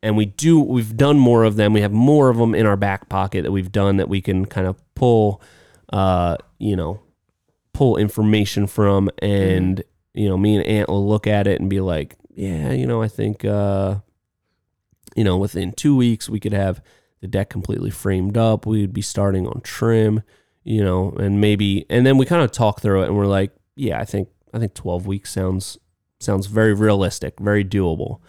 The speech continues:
Speaker 2: Right.
Speaker 1: So I think hopefully we get better at that. So maybe next year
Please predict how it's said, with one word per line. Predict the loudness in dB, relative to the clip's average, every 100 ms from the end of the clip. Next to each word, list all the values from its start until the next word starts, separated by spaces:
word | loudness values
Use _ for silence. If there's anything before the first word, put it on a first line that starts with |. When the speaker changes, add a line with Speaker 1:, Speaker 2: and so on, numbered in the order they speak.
| _
Speaker 2:
Right. | -16 -16 _ -4
Speaker 1:
So | 2 4 4 2 0 _ _ _ _ _ _ _ -4
I | -2
think | 2 0 -2 _ _ _ _ -4
hopefully | -2 2 2
we | 4
get | 2 0
better | 0 2 2
at | 2
that. | -2 -2
So | 0 0
maybe | 2 2 2
next | 0 -2 -2
year | -2 -2